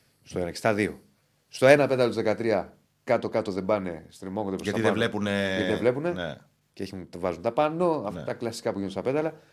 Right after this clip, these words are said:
Speaker 1: Στο δεύτερο πέταλο, στην έξι εφτά, έχει ο Παναθηναϊκός αυτή την ιστορία με το, με το φωτισμό του, τη... τη θερμότητα για το χορτάρι.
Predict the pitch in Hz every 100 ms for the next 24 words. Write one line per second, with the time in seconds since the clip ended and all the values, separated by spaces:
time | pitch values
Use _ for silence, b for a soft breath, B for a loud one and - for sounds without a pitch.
0 | B B - 104 92 151 156 170 - 113
1 | 92 92 117 - - 101 104 - 101 -
2 | 104 - _ b b b b b b b
3 | b b b b b b b _ _ _
4 | 127 135 143 139 120 113 113 135 127 -
5 | 127 123 - 110 131 120 113 113 110 104
6 | 101 95 101 101 _ _ _ _ _ _
7 | _ _ _ _ _ _ _ 92 95 95
8 | 104 95 110 120 123 117 110 104 98 78
9 | 71 - - 107 - 98 110 123 113 95
10 | 107 107 120 92 78